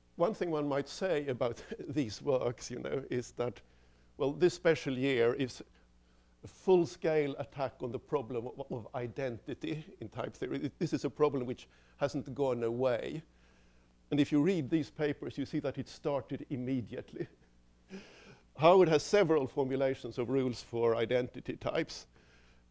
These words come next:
Uh, de Bruin, I'm, I, have, I haven't read this, I'm not quite sure about that, but certainly Lauvier understands that one can have, you know, one can both define identity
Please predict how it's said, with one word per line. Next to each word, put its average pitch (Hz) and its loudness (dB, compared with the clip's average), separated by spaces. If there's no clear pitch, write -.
Uh, 123 -2
de 160 2
Bruin, 202 4
I'm, 180 -2
I, 151 -2
have, 165 -6
I 160 0
haven't 165 -6
read 156 -4
this, 143 -6
I'm 139 -8
not 151 -10
quite 135 -4
sure 143 -2
about 113 -4
that, 123 -4
but 135 -2
certainly 156 0
Lauvier 135 2
understands 135 2
that 127 -2
one 131 -2
can 127 -8
have, 123 -2
you 123 -4
know, 123 4
one 135 2
can 143 -4
both 180 4
define 135 0
identity 131 0